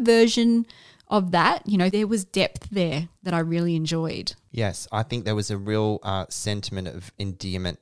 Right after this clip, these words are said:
Speaker 2: with him,
Speaker 1: Mm.
Speaker 2: with Leif, with his character and his performance. Deeply relatable again, which I think that this film that achieves really well.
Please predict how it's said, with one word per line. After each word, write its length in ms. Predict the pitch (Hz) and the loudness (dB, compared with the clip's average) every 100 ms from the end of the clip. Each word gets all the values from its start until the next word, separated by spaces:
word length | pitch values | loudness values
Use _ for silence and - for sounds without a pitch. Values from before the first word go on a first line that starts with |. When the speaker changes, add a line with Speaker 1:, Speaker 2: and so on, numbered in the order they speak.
| - | -10
Speaker 2:
with 200 | 95 - | -10 -10
him, 220 | - 87 | -10 -2
Speaker 1:
Mm. 260 | 202 196 170 | 2 2 0
Speaker 2:
with 200 | 95 - | -6 -4
Leif, 240 | 92 87 | -6 -6
with 120 | 90 | -10
his 120 | 90 - | -10 -12
character 400 | - 82 - 90 | -8 -8 -8 -8
and 60 | |
his 120 | 85 - | -8 -8
performance. 680 | 98 - 87 85 87 - - - - _ _ _ _ | -12 -6 -4 -4 -6 -10 -16 -20 -20 _ _ _ _
Deeply 340 | 123 113 - | -6 -4 -2
relatable 560 | 101 98 92 98 95 90 | 0 0 0 -2 -2 -2
again, 280 | 92 90 90 | -2 -4 -4
which 180 | 87 - | -4 -4
I 60 | |
think 240 | 80 101 - | -4 -8 -10
that 120 | - | -10
this 160 | - - | -10 -8
film 360 | 95 87 85 90 _ _ - | -4 -4 -6 -12 _ _ -10
that 180 | 95 110 | -10 -8
achieves 440 | - - 107 98 | -6 -4 -4 -4
really 220 | 98 90 | -4 -4
well. 460 | 87 92 87 82 98 | -2 0 2 0 -4